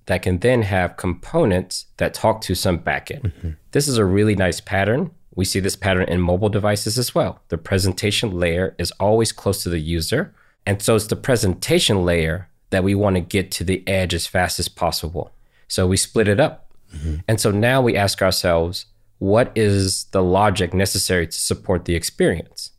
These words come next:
Speaker 1: If everything can be loaded from the C D N, then there's nothing to do on the back end. I mean, we're done here. But that's typically not the case. People need to log in. There's gonna be profile pages.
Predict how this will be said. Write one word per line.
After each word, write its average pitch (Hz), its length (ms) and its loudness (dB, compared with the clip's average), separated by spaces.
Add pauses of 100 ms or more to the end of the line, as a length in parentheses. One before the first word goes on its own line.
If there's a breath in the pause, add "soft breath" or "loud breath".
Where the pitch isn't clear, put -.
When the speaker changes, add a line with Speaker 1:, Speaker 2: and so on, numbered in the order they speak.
(300)
Speaker 1:
If 98 200 -2
everything 160 520 2
can 104 160 2
be 101 100 2
loaded 98 300 2
from 90 140 -2
the 82 60 -2
C 87 200 -2
D 85 100 0
N, 110 200 2
then 117 220 2
there's 117 260 2
nothing 107 240 0
to 95 80 2
do 104 360 2
on 90 100 2
the 87 80 0
back 107 300 0
end. - 220 -6
I 90 60 0
mean, 90 180 2
we're 95 100 0
done 104 260 2
here. 82 280 -8 (240)
But 98 240 0
that's 101 220 0
typically 87 400 -2
not 80 180 -2
the 85 60 -6
case. 110 460 0
People 92 320 -4
need 85 160 0
to 82 80 -2
log 80 300 0
in. 107 300 2
There's 87 160 -4
gonna 80 200 -2
be 87 120 -10
profile 107 520 0
pages. 92 680 0